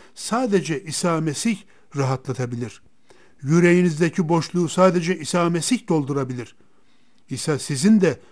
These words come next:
kurtarıcınız mı? İsa'nın haç üzerinde sizin yerinize öldüğünü kabul ediyor musunuz? Tanrı'dan iman isteyin dostum.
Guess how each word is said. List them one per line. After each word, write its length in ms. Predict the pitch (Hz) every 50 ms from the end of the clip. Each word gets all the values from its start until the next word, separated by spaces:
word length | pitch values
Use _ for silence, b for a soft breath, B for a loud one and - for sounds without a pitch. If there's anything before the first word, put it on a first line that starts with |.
| b b b
kurtarıcınız 760 | - 143 135 113 - 143 135 135 131 107 139 139 139 143 143
mı? 160 | 131 107 - - - - _ - - - b b b b b b b
İsa'nın 400 | 170 156 - - 185 196 214 214
haç 280 | 180 - 226 240 - -
üzerinde 460 | 185 180 202 202 208 202 196 208 185
sizin 260 | 196 190 185 170 226
yerinize 440 | 226 202 202 196 190 196 175 156 208
öldüğünü 500 | 202 175 185 190 165 180 190 196 190 -
kabul 240 | - 160 170 180 190
ediyor 280 | 180 170 226 254 254
musunuz? 520 | 240 208 170 - 165 143 117 104 - - - b b b b b b b b -
Tanrı'dan 680 | - 147 151 143 135 139 139 123 151 175 190 208 214 185 b b b b b b b
iman 360 | b 139 127 135 151 156 139
isteyin 400 | 127 107 - - 131 117 113 113
dostum. 380 | 110 120 113 - - - 110 98